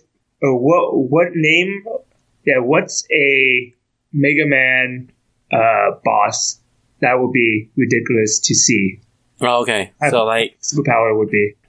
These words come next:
Speaker 2: Oh, okay. So, like, the, the dumbest or the weirdest or, um, Mega Man boss?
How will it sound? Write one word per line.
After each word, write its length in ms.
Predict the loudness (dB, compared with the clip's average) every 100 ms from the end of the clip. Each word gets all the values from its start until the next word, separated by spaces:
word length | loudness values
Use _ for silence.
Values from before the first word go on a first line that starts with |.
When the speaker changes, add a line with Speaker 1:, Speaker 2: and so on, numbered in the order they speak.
| _ _ -4
Speaker 2:
Oh, 180 | -2 0
okay. 320 | -2 -4 -8
So, 220 | -2 0
like, 200 | 2 0
the, 360 | 0 0 0 0
the 140 | 0 0
dumbest 440 | 0 0 0 2
or 200 | 2 2
the 100 | 2
weirdest 520 | 2 2 2 2 2
or, 240 | 0 -2 -4 -16 -20 -14 -4
um, 340 | 0 0 -4 -8 -4
Mega 240 | 0 0 0
Man 160 | 0
boss? 380 | -2 -2 -6